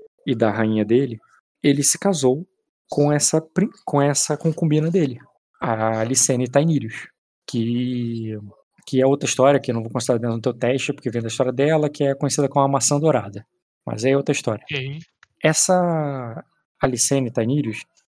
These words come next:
Speaker 1: já, é, teve o Jevor e, e o príncipe Gaida, dois homens com ele,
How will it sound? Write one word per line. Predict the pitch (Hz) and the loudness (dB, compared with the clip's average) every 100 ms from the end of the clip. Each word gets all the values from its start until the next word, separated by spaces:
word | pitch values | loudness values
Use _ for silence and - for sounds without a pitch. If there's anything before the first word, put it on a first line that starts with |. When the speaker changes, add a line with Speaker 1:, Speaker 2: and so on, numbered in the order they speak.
| - 165 | -12 0
Speaker 1:
já, | 160 - | 0 0
é, | 135 127 123 123 120 | 2 2 2 0 -2
teve | 160 165 160 185 - - | 2 2 2 -4 -6 -4
o | 156 | -4
Jevor | 135 131 160 165 208 - _ | 2 2 2 0 -4 -6 _
e, | 185 226 302 _ _ _ _ | -2 0 -2 _ _ _ _
e | 165 196 | 0 2
o | 220 | 2
príncipe | 180 196 - | 0 0 -2
Gaida, | 190 131 131 113 110 | 2 4 4 0 -4
dois | 127 156 165 | 2 2 4
homens | 135 131 110 | 2 0 -2
com | 120 | -6
ele, | 104 | -6